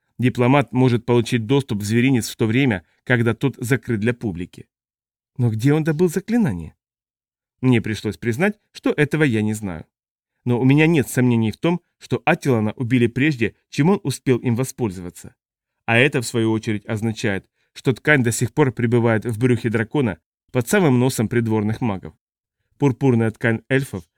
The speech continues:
просто ждет, чтобы ваш покорный слуга ее нашел и вернул законным владельцам. Я замечаю, что Макри больше, чем обычно, демонстрирует свои прелести. Самые привлекательные части ее тела так вылезают из кольчужного бикини,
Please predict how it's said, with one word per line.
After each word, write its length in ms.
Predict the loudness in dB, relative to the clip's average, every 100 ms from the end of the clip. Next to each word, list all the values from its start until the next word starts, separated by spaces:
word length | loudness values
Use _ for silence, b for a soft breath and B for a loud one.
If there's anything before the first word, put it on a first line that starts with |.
| _
просто 340 | -2 0 2 0
ждет, 300 | 0 -2 -4 _
чтобы 280 | -2 0 2
ваш 260 | 2 0 0
покорный 420 | -4 -2 0 0
слуга 340 | -2 0 0 0
ее 280 | 0 2 2
нашел 420 | 0 0 -2 -2 _ _
и 100 | 0
вернул 360 | 2 4 2 0
законным 500 | -2 -2 0 0 0
владельцам. 600 | -2 -6 -8 -10 -16 -20 _ _ _ _ _ _ _ _ _ _ _ -2
Я 200 | 2 4
замечаю, 440 | 2 2 2 0
что 180 | 0 0
Макри 300 | 0 0 -2
больше, 340 | 0 -2 -4
чем 180 | -2 0
обычно, 420 | 2 0 -2 -6 -4
демонстрирует 680 | 0 2 2 0 0 0
свои 200 | 0 0
прелести. 580 | 0 -2 -4 -6 -14 -18 -20 _ _ _ _ _ -4
Самые 320 | 2 4 4
привлекательные 680 | 2 2 2 0 0 0 0
части 340 | 0 0 2
ее 260 | 2 4 2
тела 360 | 0 0 -2 -8 _ _
так 180 | -4 -2
вылезают 480 | 0 2 2 2 2
из 140 | -4
кольчужного 560 | -2 -4 -2 0 0 0
бикини, 500 | -2 -4 -2 -2 -2